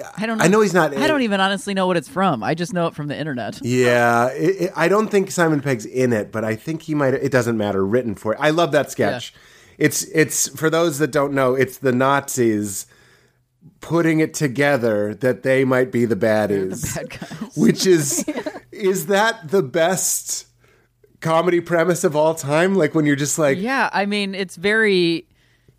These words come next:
Speaker 1: it's very human,
Speaker 2: Yes,
Speaker 1: you know?
Speaker 2: yes.
Speaker 1: And it's sort of the whole premise of, uh, Jojo Rabbit, right? <laughs> Like,
Speaker 2: Yes.
Speaker 1: where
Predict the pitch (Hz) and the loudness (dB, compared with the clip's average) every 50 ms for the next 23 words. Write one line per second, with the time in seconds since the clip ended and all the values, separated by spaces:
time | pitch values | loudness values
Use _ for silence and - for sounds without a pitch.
0 | _ - 190 185 156 - - 190 214 220 202 170 139 - - - - 185 196 170 | _ -6 -6 -6 -6 -6 -4 -2 0 2 2 0 -2 -4 -8 -4 -2 -2 0 0
1 | 139 113 - 120 123 127 113 - - - - - 170 170 156 143 123 117 110 107 | -2 -6 -2 4 6 6 6 6 2 -2 -6 -6 -4 -4 0 4 4 6 6 4
2 | - - - - - _ 175 175 175 170 165 165 160 - - 180 175 - - - | 2 -2 -8 -10 -8 _ -2 0 0 0 -2 -2 -6 -6 -6 -6 -6 -6 -4 -2
3 | 220 220 208 196 180 156 143 165 160 165 175 170 156 - - 175 170 165 165 147 | 0 2 4 4 2 2 0 -2 0 0 0 -2 -2 -2 -2 -2 -2 -2 -4 -6
4 | - - 156 143 135 123 135 143 135 127 120 123 160 156 147 143 139 123 131 156 | -4 -4 -2 -2 -2 -2 -4 -2 -2 -4 -4 -2 -2 -2 -2 -2 -2 0 2 2
5 | 160 135 113 104 101 - - 131 147 175 - - - - - - - 302 - - | 2 2 2 -2 -8 -8 -6 -4 -2 -2 -2 -2 -2 -4 -6 -4 -2 -2 -4 -4
6 | - 277 240 185 139 151 151 156 147 143 135 - - - - - 214 220 208 196 | -4 -2 -2 0 2 2 2 2 2 0 0 -4 -6 -8 -8 -6 -4 -2 0 0
7 | 196 196 190 | 0 -2 -4